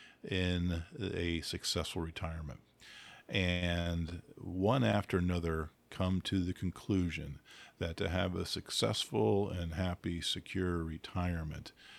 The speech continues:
uh, e-, either as an income component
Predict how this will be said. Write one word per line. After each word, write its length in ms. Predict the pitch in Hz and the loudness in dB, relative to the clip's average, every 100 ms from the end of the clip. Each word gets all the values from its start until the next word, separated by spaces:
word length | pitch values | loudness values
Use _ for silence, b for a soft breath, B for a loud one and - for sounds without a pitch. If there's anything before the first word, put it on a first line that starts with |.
| B B | B B
uh, 340 | 90 82 82 82 85 87 92 - | -6 -6 -6 -6 -8 -10 -12 -4
e-, 160 | 104 - | -4 0
either 400 | 98 92 87 - | 2 4 2 2
as 240 | 92 90 | 0 0
an 140 | 85 80 - | 0 -2 -2
income 680 | 123 147 - 127 120 120 120 _ _ _ | 0 -2 0 2 4 2 -2 _ _ _
component 680 | 123 110 113 110 107 104 | -4 0 2 4 4 2